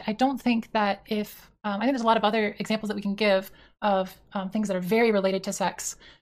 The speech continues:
that, um, and sexuality that happen in public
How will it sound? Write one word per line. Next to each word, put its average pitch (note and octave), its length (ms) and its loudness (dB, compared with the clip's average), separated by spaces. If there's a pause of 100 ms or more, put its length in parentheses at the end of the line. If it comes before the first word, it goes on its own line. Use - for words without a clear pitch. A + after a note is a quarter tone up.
(100)
that, F#3+ 360 2
um, F#3 200 -2
and F#3+ 120 -2
sexuality F#3+ 680 -2 (300)
that F#3+ 120 2
happen B3+ 340 0
in G#3 100 0
public G3+ 480 -4